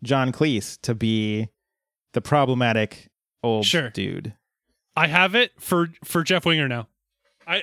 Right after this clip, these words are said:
Speaker 2: this is not a joke. And, and the time frame works out.
Speaker 1: Okay.
Speaker 2: Max Greenfield. He was Schmidt on New Girl.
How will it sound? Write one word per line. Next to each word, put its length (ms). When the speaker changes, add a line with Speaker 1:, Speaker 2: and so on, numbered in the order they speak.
Speaker 2:
this 260
is 100
not 200
a 40
joke. 280
And, 240
and 180
the 80
time 260
frame 200
works 240
out. 240
Speaker 1:
Okay. 260
Speaker 2:
Max 360
Greenfield. 840
He 300
was 260
Schmidt 500
on 200
New 120
Girl. 340